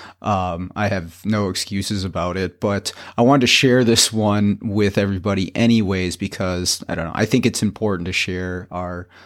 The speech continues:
failures along with our victories, um, because I've mentioned it before, you know, obviously we all make mistakes <laughs> and, uh, tend to be doing that a lot lately. Um, but it is important to recognize why you made that mistake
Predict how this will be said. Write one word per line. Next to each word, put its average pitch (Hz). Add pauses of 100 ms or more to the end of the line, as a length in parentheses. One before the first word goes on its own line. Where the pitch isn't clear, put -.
(200)
failures 143
along 107
with 101
our 98
victories, 101
um, 90
because 92 (240)
I've 127
mentioned 127
it 104
before, 104
you 101
know, 87
obviously 90
we 87
all 87
make 87
mistakes 120 (220)
<laughs> -
and, 123
uh, 113 (460)
tend 127
to 101
be 113
doing 101
that 95
a 92
lot 90
lately. 90 (340)
Um, 107
but 120
it 113
is 113
important 101
to 101
recognize 101
why 90
you 107
made 87
that 90
mistake 87